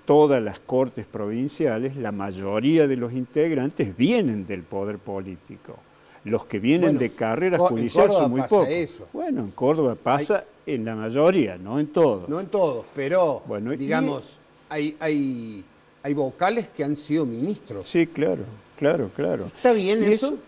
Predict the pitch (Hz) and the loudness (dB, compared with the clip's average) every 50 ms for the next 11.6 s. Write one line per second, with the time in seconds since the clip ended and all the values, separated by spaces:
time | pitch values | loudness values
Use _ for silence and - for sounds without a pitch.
0 | - - - - - - - - - _ _ _ - - 185 - - - 262 277 | -20 -20 -20 -20 -20 -20 -20 -20 -20 _ _ _ -2 0 0 0 2 4 4 4
1 | 254 262 254 262 285 302 302 320 - - 185 147 147 139 139 139 139 143 143 156 | 4 4 4 6 6 4 2 0 -4 -2 0 2 4 6 6 6 6 4 4 4
2 | 170 185 190 185 180 170 - - 147 131 123 120 113 113 113 117 123 117 - - | 4 2 2 2 2 0 0 2 2 2 2 2 2 2 4 4 2 2 2 4
3 | 165 151 147 135 127 135 156 269 - - 156 127 110 107 - 113 110 104 110 - | 6 6 8 6 4 2 -2 -6 -8 -6 -4 -2 -2 -2 -4 -6 -6 -4 -4 -4
4 | - 117 107 110 110 107 107 113 127 143 160 165 160 156 160 139 117 107 101 - | -4 -4 -4 -2 -2 -2 -2 0 0 2 2 2 2 2 0 -2 -6 -6 -6 -4
5 | - 160 190 180 - - 139 120 - - 151 156 160 160 147 131 107 123 156 180 | -2 -2 -2 -2 -4 -6 -8 -10 -6 -4 -4 -2 0 0 0 -2 -2 -2 -2 -2
6 | 165 147 - - - _ - 147 151 156 165 175 180 165 165 131 110 92 80 - | -2 -2 -6 -14 -6 _ 0 0 2 0 -2 -4 -2 2 2 2 2 0 -4 -12
7 | - 117 98 90 - - 117 117 131 139 123 - 131 147 160 - 233 233 - - | -14 -12 -12 -12 -6 -4 -2 0 0 0 0 2 2 0 0 0 -2 -4 -4 -4
8 | - - 80 - _ _ _ - 107 101 95 98 104 117 131 131 127 117 123 139 | -8 -12 -12 -16 _ _ _ -8 -6 -6 -4 -6 -4 -4 -2 -2 0 0 0 0
9 | 143 - 131 110 - - 113 107 113 110 107 107 107 113 123 135 139 139 - 120 | 0 -2 -4 -8 -6 -6 -4 -2 -2 -2 -2 -2 0 2 2 2 2 2 0 0
10 | 113 - - 113 110 107 104 104 107 117 127 123 110 98 98 101 98 - - 147 | -2 -2 -4 -4 -4 -4 -4 -2 -2 0 2 2 2 2 0 -4 -6 -4 0 0
11 | 143 151 160 165 170 165 - - 175 190 226 | 2 4 2 2 0 -2 -2 -2 -2 -2 -2